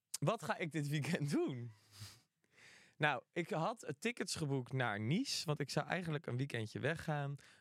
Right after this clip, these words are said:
Maar helaas gaat dat niet meer door. Misschien plan ik nog iets anders. En anders horen jullie volgende week wat ik heb uitgespookt. Ehm, ik ga wel naar Berlijn voor werk.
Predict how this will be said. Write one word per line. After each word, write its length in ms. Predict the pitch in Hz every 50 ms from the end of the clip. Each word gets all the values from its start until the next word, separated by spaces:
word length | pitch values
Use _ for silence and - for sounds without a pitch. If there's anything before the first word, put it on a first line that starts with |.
| _ _
Maar 120 | 117 117
helaas 720 | 120 123 120 135 147 160 160 160 156 151 135 - - - -
gaat 200 | - - 135 113
dat 160 | - 120 107
niet 180 | - 107 98 _
meer 140 | - 92 87
door. 380 | - 78 - - 95 - - _ _ - - - - _ _
Misschien 520 | 131 127 - - 202 214 226 226 208 175 _ _ _ _ _
plan 200 | - 160 165 156
ik 80 | 143 127
nog 160 | - 113 104
iets 180 | 110 101 - -
anders. 600 | 143 156 160 160 151 147 147 160 147 - - _ _ _ _ _ _
En 180 | _ 170 190 -
anders 680 | - 233 254 254 226 185 175 185 220 208 - - - - _
horen 320 | - 165 190 214 220 214
jullie 200 | 190 175 165 127
volgende 540 | - 139 160 208 269 - 254 208 220 202 170
week 300 | 147 151 147 156 143 -
wat 140 | 135 131 -
ik 80 | 123
heb 160 | - 123 -
uitgespookt. 880 | - 98 107 120 - - - - _ - 139 147 175 190 - - - _ _ _ _ _ _ _ _ _ _ _
Ehm, 360 | _ 135 135 135 131 127 131 127
ik 140 | - 151 147
ga 160 | - - 160
wel 180 | 135 147 180 196
naar 180 | 196 151 113 107
Berlijn 480 | 101 95 95 98 104 123 151 185 196
voor 180 | - - 113 101
werk. 540 | 113 139 165 170 185 202 - - - -